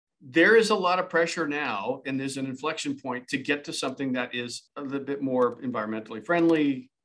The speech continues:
um, more efficient, uses less stuff, and can go in places that you can't necessarily take some of the, those other things, because you have to have a whole host of other things, crack units, or, you know, circulation pumps or whatever.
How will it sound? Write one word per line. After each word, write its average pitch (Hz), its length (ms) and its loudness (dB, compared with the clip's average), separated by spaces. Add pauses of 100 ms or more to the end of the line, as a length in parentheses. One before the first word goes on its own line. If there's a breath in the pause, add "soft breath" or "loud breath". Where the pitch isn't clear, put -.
(360)
um, 117 340 -4
more 117 280 -4
efficient, 160 560 0 (280)
uses 127 520 -2
less - 480 -6 (420)
stuff, - 640 -2 (480)
and 151 320 6
can 151 180 2
go 156 220 4
in 175 100 0
places 165 540 0
that 151 240 0 (320)
you 151 160 -4
can't 160 260 2
necessarily 151 600 2
take 190 260 0
some 147 180 -4
of 113 80 -6
the, 98 480 -14
those 110 240 -8
other 98 140 -16
things, 95 340 -20
because 113 300 -10
you 117 80 -6
have 113 180 -10
to 117 100 -10
have 113 160 -8
a 107 40 -6
whole 117 280 -8
host 123 240 -6
of 113 120 -6
other 113 180 -6
things, 110 340 -4
crack - 300 -16
units, 107 320 -12
or, - 720 -20
you 123 100 -6
know, - 160 -10
circulation 113 600 -8
pumps 113 320 -8
or 92 160 -18
whatever. 131 480 0